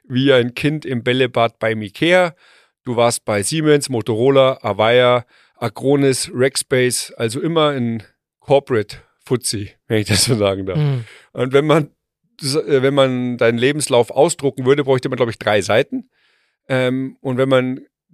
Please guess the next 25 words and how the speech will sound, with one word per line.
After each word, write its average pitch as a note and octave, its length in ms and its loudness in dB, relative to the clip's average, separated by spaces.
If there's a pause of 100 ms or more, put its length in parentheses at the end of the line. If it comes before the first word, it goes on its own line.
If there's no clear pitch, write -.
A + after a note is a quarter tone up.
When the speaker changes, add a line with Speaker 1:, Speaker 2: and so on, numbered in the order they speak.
Speaker 1:
di-, C#3+ 120 -4
sich - 500 -8
über C3+ 160 2
dich D3 180 -6
fragt, - 220 0
was C#3 120 -2
du C#3 60 0
eigentlich B2+ 140 -2
genau B2+ 240 2
machst, E3 260 0
braucht - 200 0
man A#2+ 100 0
drei - 180 -2
Bier. F#2 300 -10 (340)
Vielleicht, D3+ 400 0
äh, D3 200 8
sagst - 400 -2
du G#3+ 80 4
uns F#3+ 260 4
jetzt, B2+ 300 0
was A#2 180 0
du A2+ 240 -4 (100)
genau G2+ 260 -4
machst, E2 340 -10
Alex. - 500 -16